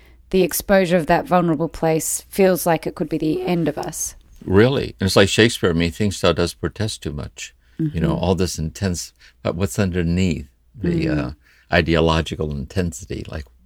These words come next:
Speaker 2: like what's, what's that? But another thing that's happening is our, we're being called to have our judgment metamorphosized by love.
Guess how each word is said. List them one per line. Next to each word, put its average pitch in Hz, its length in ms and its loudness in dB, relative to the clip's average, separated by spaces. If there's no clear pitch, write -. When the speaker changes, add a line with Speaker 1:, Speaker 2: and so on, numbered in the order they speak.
Speaker 2:
like 82 140 -10
what's, 87 400 -12
what's - 160 -12
that? 90 120 -8
But 104 120 8
another 123 220 8
thing 117 200 2
that's 85 160 -2
happening 85 460 -2
is 101 200 4
our, 87 180 0
we're 95 140 0
being 107 260 4
called 113 300 2
to 104 60 -2
have 95 200 0
our 82 180 0
judgment 85 680 -4
metamorphosized 92 1000 0
by 82 160 0
love. 87 500 -2